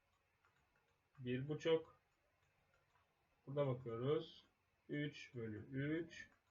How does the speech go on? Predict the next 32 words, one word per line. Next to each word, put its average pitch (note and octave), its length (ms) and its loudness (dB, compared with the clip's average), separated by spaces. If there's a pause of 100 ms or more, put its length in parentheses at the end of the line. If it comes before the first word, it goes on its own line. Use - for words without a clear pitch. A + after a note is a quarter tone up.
(760)
Bir C#3+ 220 0
Pascal. A2+ 500 -2 (280)
Bir C#3+ 260 0
buçuğa C#3+ 400 4
bir B2 160 0
oran. B2 340 -2 (120)
Bu C#3+ 80 -2
da - 20 2
olmalı A2 380 0
arkadaşlar. A2 560 -6 (560)
C'ye E3 280 4
bakalım. C#3 560 0
Bir, D#3 360 0
iki, C3 260 -4
üç. B2+ 540 -4 (320)
Üç D3 200 -10
tane G#2+ 260 -8
küp - 300 -18
var. C#3 300 6
Yüzey A#2 300 -4
alanı G2 320 -8
bir. C3 520 2 (600)
Bir, C#3+ 100 -2
iki, C3+ 280 -2
üç. C3 440 -2
Üç D3 260 -4
tane A2 340 -4
küp - 220 -16
var. C3+ 220 4
Yüzey B2 340 2
alanı A#2 480 -2
üç. C3+ 400 -2